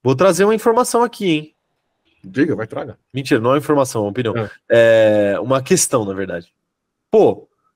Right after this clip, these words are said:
Speaker 1: você, você consegue ver o G P da Hungria como muito melhor que o do México?
Speaker 2: Mano, é muito melhor e não é pouca coisa, não.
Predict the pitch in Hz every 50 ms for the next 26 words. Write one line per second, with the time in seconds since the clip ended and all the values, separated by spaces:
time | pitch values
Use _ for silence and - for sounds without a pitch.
0 | _ _ _ _ _ - 139 165 165 - 247 247 233 143 156 175 175 - - 233
1 | 254 247 - 269 247 214 - - - 190 190 185 170 165 143 113 107 113 127 139
2 | 139 120 98 92 - _ _ _ _ _ _ _ _ - 123 117 143 151 156 -
3 | 165 156 170 156 143 127 123 135 139 143 127 107 98 92 - _ _ _ _ _
4 | _ _ _ _ _ _ _ _ _ _ _ _ _ _ _ _ _ - 143 147
5 | 156 151 151 147 139 131 127 123 113 107 - - - _ _ _ _ _ 147 160
6 | 175 214 247 240 - 208 208 175 156 151 147 - - 147 131 123 135 156 170 147
7 | 123 - - - - 107 92 - _ _ _ _ _ _ _ _ _ _ _ _
8 | _ _ _ _ _ _ _ _ _ _ _ _ _ _ - _ _ 139 156 170
9 | 147 123 120 120 110 - - - - - 139 139 143 147 143 143 151 165 170 -
10 | 185 160 143 127 127 131 139 147 156 160 156 156 156 156 - - _ - 185 180
11 | 196 190 139 110 - -